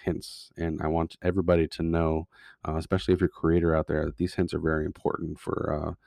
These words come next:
uh, uh, self-development and writing development and, um, and knowing things that, that have to do with comics that you really can't otherwise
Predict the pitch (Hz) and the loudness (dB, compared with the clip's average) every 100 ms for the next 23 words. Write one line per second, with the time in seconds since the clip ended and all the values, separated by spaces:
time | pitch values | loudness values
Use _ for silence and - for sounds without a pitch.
0 | - - - _ - 80 - 80 - 82 | -20 -20 -20 _ -6 -2 2 2 4 4
1 | 85 85 87 85 80 80 78 80 78 78 | 4 2 -2 -4 0 2 2 0 2 2
2 | 78 82 78 82 80 78 78 78 76 76 | 2 -2 -2 -2 -2 0 0 -2 -2 -6
3 | 80 _ _ - - _ 85 82 82 85 | -12 _ _ -20 -20 _ -2 0 4 4
4 | 80 78 76 76 73 - - - - - | 4 0 -2 -2 -2 -6 -14 -20 -14 -2
5 | 85 82 - 78 80 80 - 76 78 - | 0 0 0 -2 0 -2 -2 -4 -4 -4
6 | - 82 76 - - - - 82 85 82 | -6 -4 -4 -8 -12 -6 -2 2 4 2
7 | - 80 76 - _ - - - _ _ | 0 -2 -2 -6 _ -20 -20 -20 _ _
8 | - 95 95 80 78 78 - | 2 4 6 6 4 0 -8